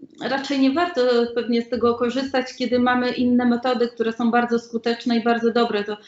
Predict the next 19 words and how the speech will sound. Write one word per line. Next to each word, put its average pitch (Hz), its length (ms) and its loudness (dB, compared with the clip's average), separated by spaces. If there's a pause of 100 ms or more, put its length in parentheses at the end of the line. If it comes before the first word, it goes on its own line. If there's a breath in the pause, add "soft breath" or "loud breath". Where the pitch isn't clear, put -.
(280 loud breath)
trzeba 226 280 0
naprawdę 233 600 2
indywidualnie, 226 1160 2
e, 208 500 -4
dobierać 214 560 0
do 208 80 -2
pacjenta 208 540 -6
jego 202 260 0
objawów, 202 480 -2
jego 208 180 0
choroby, 233 360 2
w 220 80 -2
ogóle 226 260 2
jego 214 160 2
sytuacji 202 640 -4
też 190 180 -2
życiowej 202 540 -4
i 214 40 -6
możliwości 202 880 -2